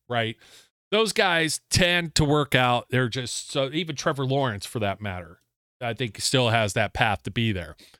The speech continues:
But yeah, Tua Tagovailoa, Justin Herbert. Justin Herbert throws the balls everywhere, but they don't win games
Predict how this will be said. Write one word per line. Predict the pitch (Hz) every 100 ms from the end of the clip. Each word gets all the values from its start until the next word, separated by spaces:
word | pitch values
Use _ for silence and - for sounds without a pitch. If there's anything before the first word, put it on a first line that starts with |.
| _ _ _ _ -
But | 165
yeah, | 202 151
Tua | 131 - 190 185
Tagovailoa, | 180 165 160 160 165 151 110 110 123 - -
Justin | 139 143 185 170
Herbert. | 139 147 127 135 160
Justin | 156 180 190
Herbert | 190 311 240
throws | 226 180
the |
balls | 160 202 185
everywhere, | 208 320 185 175
but | 196 185
they | 269
don't | 339 269
win | 320
games | 277 294 294 156 95 - -